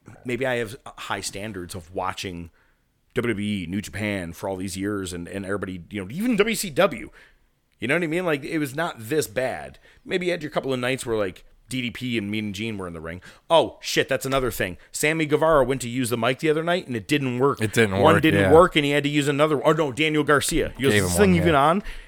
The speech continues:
Speaker 1: And, and Jericho had to hand the mic, and I go, "Okay, you guys are having some issues lately." Two weeks in a row. One
Speaker 2: Yep.
Speaker 1: caused Moxley to fucking freak out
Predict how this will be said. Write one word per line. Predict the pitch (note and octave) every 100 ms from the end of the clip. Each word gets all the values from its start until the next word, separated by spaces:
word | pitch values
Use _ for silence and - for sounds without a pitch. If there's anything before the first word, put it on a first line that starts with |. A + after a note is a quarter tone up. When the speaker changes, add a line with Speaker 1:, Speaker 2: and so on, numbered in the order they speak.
| -
Speaker 1:
And, | C3+ D3+
and | C3+ B2+ A2
Jericho | D3 D3 D3
had | C3
to |
hand | C#3+ D3+ C3+
the |
mic, | C#3+ D#3+
and | C3+
I | A2+
go, | G#2 F#2+ - _
"Okay, | G#2 B2
you | G2 G#2+
guys | D#3 C3+ A2+
are |
having | G#2+ A2+ G#2
some | G#2 G2
issues | G#2 - D#2
lately." | E2+ D#2 A#1+ D2+ - _ _ _ _ _ _ _
Two | - F3+
weeks | F3 F3+ -
in | C#3+
a |
row. | C3+ C3 G2 D#2+ - _ -
One | C3+ D#3+
Speaker 2:
Yep. | F3
Speaker 1:
caused | G3 F#3 C3
Moxley | C3 C3 C#3+ - F3 F3
to | - B2
fucking | - D#3+ C#3 C3 A2
freak | - - C#3+ C#3+
out | A#2 A#2 G#2 -